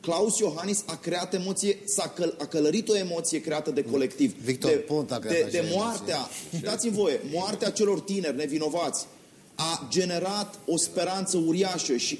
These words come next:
Speaker 1: astăzi Klaus Iohannis este absent. Absenteismul acesta creează un complex de orfan, da? Copilul care nu știe exact ci-, cine îl conduce, spre ce îl conduce. Și atunci, tăcerea asta, din ultimele douăzeci și patru de ore,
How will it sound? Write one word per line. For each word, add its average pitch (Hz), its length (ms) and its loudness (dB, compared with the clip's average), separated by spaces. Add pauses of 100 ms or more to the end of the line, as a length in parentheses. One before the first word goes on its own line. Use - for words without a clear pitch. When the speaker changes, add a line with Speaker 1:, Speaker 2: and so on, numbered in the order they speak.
(200)
Speaker 1:
astăzi 175 480 2
Klaus 170 340 0
Iohannis 156 420 -2
este 170 220 0
absent. 156 640 0 (420)
Absenteismul 208 760 2
acesta 196 480 0
creează 190 340 -2
un 196 100 0
complex 180 460 0
de 139 60 0
orfan, 165 520 0 (180)
da? 185 160 0
Copilul 214 420 0
care 185 320 0
nu 220 60 2
știe - 280 0
exact 190 400 0
ci-, 202 260 -4
cine 220 260 0
îl 214 80 6
conduce, 139 500 0 (140)
spre - 360 0
ce 214 140 2
îl 214 100 4
conduce. 127 420 -4
Și 95 80 -6
atunci, 190 400 -4
tăcerea 214 500 0
asta, - 260 -6 (380)
din 196 160 4
ultimele 208 360 4
douăzeci 196 380 4
și 170 100 -4
patru 170 300 -4
de 139 100 0
ore, 131 240 2